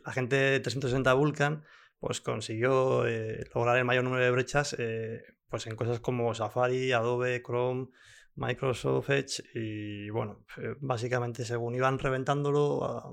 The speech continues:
a continuación aparecían otros grupos que también lo hacían, lo conseguían, solo que de manera distinta.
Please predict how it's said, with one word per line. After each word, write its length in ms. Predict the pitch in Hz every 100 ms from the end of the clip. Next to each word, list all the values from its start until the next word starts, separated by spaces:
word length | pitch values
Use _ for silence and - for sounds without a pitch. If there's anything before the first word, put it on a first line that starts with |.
| -
a 40 | -
continuación 400 | 123 120 113 135
aparecían 480 | 127 131 120 127 127
otros 220 | 123 127
grupos 200 | 127 131
que 120 | 127
también 340 | 117 113 123 127
lo 40 |
hacían, 460 | 123 139 139 156 - _
lo 160 | - 135
conseguían, 560 | 131 117 123 131 151
solo 240 | 156 123 113
que 80 | 110
de 80 |
manera 260 | 113 113 113
distinta. 520 | 107 - 135 123 -